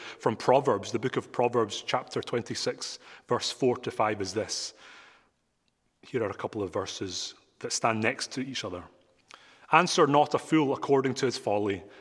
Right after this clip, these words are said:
lest you be like him yourself. Answer a fool according to his folly, lest he be wise in his own eyes." Answer a fool or not?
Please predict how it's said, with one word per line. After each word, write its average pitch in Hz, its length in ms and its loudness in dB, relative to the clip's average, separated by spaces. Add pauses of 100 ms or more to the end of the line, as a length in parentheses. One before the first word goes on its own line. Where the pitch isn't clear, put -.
(140)
lest 127 340 0
you 117 100 0
be 127 280 -2
like 117 260 0
him 113 180 -2
yourself. 95 760 -6 (680)
Answer 135 340 2
a 120 40 0
fool 131 400 2
according 151 440 2
to - 120 2
his 135 120 0
folly, 101 440 0 (320)
lest 120 280 -2
he 123 120 -2
be 110 180 -4
wise 110 580 0 (280)
in 110 80 -4
his 104 220 -4
own 110 280 0
eyes." 87 640 -10 (1700)
Answer 151 300 4
a 143 60 2
fool 175 300 6
or 143 80 6
not? - 460 2